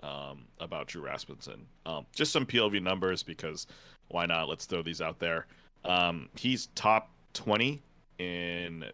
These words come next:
P L V. Uh, he's top, let's see, um, top fifteen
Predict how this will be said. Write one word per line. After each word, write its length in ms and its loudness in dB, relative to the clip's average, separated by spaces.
P 380 -2
L 580 0
V. 480 2
Uh, 500 2
he's 600 -4
top, 540 4
let's 200 -8
see, 300 -4
um, 400 -4
top 240 0
fifteen 600 2